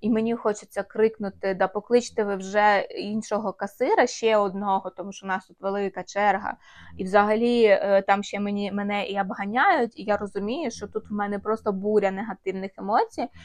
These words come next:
І от тут, е, класно буде одразу <laughs> все почистити, щоб це взагалі,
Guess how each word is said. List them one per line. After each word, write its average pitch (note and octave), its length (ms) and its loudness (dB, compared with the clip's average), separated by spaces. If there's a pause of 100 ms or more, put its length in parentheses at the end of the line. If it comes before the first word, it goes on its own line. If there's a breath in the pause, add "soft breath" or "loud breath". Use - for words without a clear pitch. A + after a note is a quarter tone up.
(320 loud breath)
І G#3+ 240 8 (180)
от - 360 0
тут, C4 200 0
е, G#3 180 4
класно G#3 500 6
буде G#3 220 4
одразу G#3+ 520 12
<laughs> B3 120 0
все B3+ 220 2
почистити, G#3+ 640 -4
щоб G3+ 220 -4
це A3 120 2
взагалі, A#3 720 2